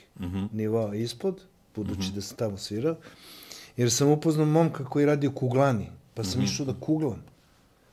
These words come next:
Speaker 1: Aha.
Speaker 2: A ispod je bilo i bazena.
Speaker 1: Aha.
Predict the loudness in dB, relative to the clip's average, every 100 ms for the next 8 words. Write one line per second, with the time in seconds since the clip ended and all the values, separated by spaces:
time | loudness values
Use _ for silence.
0 | -12 -10 -6 -6 -2 -2 -2 -2 -4 0
1 | 0 2 4 4 4 4 4 2 0 -6
2 | -14 _ _ _ _ -14 -8 -6